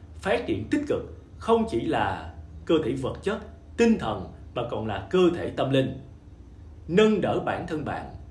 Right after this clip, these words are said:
trên mỗi bước đường đời, dìu dắt bản thân bạn vượt qua những giông bão của cuộc đời.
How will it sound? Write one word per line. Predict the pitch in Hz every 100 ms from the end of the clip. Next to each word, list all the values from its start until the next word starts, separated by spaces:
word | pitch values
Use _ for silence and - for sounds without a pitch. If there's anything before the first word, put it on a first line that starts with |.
| - -
trên | - 220 -
mỗi | 104
bước | 139 180 -
đường | 127 110 95
đời, | 104 85 - - - - - - -
dìu | 151 147 143 131
dắt | 226 -
bản | 110 85 175
thân | 180 135
bạn | 98 82 - - - -
vượt | 127 151 156 185
qua | 220
những | 165 196
giông | 220 214
bão | 110 90 -
của | 156 -
cuộc | 110
đời. | 117 98 80